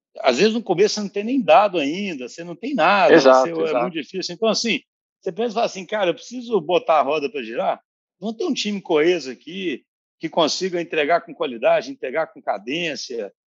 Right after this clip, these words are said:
Speaker 1: e consiga ter, começar a desafiar a organização pra ter autonomia, começa a gerar umas tensões aí pra gente saber exatamente os papéis que tem que tá lá dentro mesmo, as regras do jogo.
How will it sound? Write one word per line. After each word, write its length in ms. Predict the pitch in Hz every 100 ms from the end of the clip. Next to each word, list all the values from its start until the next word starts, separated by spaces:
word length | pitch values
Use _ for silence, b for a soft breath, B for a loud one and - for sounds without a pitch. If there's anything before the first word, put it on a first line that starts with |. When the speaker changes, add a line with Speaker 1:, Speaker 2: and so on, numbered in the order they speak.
| _ -
Speaker 1:
e 80 | 123
consiga 460 | 151 139 185 175
ter, 340 | 175 175 156 -
começar 480 | 160 151 - 180 156
a 80 |
desafiar 380 | 135 143 - 170
a 40 | 147
organização 560 | 156 147 127 113 156
pra 100 | 156
ter 160 | 127 151 143 143
autonomia, 720 | 131 131 139 110 147 160 120 - _ _ _
começa 360 | 135 165 170
a 40 | 160
gerar 180 | 160 170
umas 180 | 165
tensões 440 | - 139 - 165 139
aí 80 | 151
pra 140 | 151
gente 140 | 147
saber 220 | - 147 151
exatamente 400 | 160 165 156 135
os 60 |
papéis 460 | - 131 - 165 -
que 100 | _
tem 140 | 151
que 60 | 143
tá 100 | 147
lá 140 | 110
dentro 260 | 110 151 -
mesmo, 280 | 113 165 127
as 140 | 120 107
regras 280 | 160 143
do 100 | 120
jogo. 340 | 110 175 127